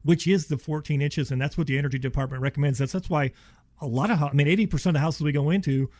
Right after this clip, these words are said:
it's the six-inch add. So that's about gonna be about what it is per foot, about a dollar a foot.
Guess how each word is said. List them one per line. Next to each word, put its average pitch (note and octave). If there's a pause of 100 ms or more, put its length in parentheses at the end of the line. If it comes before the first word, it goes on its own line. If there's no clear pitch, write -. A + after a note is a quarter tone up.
(200)
it's -
the D3
six-inch B2+
add. B2+
So C#3+
that's F#3+
about A#3+
gonna D#3+
be D#3
about C#3+
what C#3+
it C#3
is C#3+
per -
foot, C3
about B2
a -
dollar A#2+
a A2
foot. -